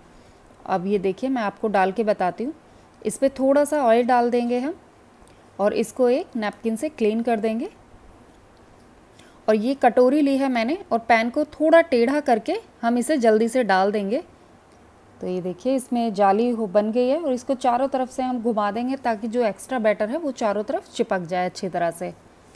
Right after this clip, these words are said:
तो ये जो इसमें आप जाली देख रहे हैं ना, ये बबल्स देख रहे हैं, it means जो हमारा डोसा है वो बहुत ही अच्छा बना है। और ये देखिए, साइड से ये जगह छोड़ देता है जैसे ही ये पक जाता है। आप चाहें इसे ढक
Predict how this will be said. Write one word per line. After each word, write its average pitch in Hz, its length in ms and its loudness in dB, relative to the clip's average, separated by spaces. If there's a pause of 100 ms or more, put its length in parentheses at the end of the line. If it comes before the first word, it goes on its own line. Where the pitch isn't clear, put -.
(400)
तो 220 80 2
ये 226 220 0
जो 311 100 2
इसमें 311 260 0
आप 302 140 2
जाली 240 380 4
देख 240 240 4
रहे 240 100 0
हैं 214 80 -2
ना, 220 80 0
ये 262 140 2
बबल्स 214 440 4
देख 220 220 2
रहे 220 80 0
हैं, 285 100 -2 (380)
it 214 80 -4
means 277 220 2
जो 269 180 0
हमारा 262 300 0
डोसा 208 360 0
है 262 160 -2
वो 262 120 -2
बहुत 220 380 -2
ही 302 80 2 (120)
अच्छा 214 300 -2
बना 208 200 -2
है। 240 160 -4 (400)
और 226 100 4
ये 240 80 4
देखिए, 240 260 -2
साइड 254 420 4
से 311 160 0
ये 311 100 2
जगह 233 280 4
छोड़ 262 320 2
देता 262 260 -2
है 277 160 0
जैसे 233 360 -2
ही 262 120 -4
ये 262 220 -4 (420)
पक 208 220 2
जाता 185 260 2
है। 170 200 -8 (560)
आप 220 180 0
चाहें 254 180 -2
इसे 247 180 -4
ढक 202 160 -8